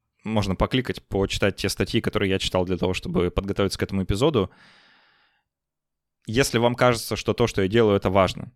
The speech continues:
и вам нравится слушать эти эпизоды и эпизоды с гостями, то, пожалуйста, подумайте о том, чтобы поддержать мою работу на спонсоре или на Патреоне. Даже небольшая сумма — это,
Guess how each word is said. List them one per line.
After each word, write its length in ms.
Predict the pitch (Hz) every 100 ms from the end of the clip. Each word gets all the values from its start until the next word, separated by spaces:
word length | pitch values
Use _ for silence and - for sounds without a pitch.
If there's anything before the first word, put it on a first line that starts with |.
| _
и 80 | -
вам 160 | 104 104
нравится 540 | 101 110 107 - 98
слушать 360 | - 101 95 110
эти 200 | 104 95
эпизоды 500 | 101 95 101 95 90
и 40 |
эпизоды 320 | 87 101 98
с 60 | 92
гостями, 400 | 90 - 101 90
то, 180 | 95 95
пожалуйста, 460 | - 104 104 - -
подумайте 420 | 101 120 104 101
о 40 |
том, 120 | 110
чтобы 260 | 101 98 92
поддержать 460 | - 95 101 101 95
мою 160 | 92
работу 320 | 95 113 151
на 120 | 95 87
спонсоре 500 | - 120 - 98 92
или 80 |
на 100 | 90
Патреоне. 540 | 87 - 101 139 107 - _ _ _ _ -
Даже 240 | 104 98
небольшая 400 | 104 113 - 127
сумма — 520 | - 135 135 113 101 90
это, 460 | 104 101 101 95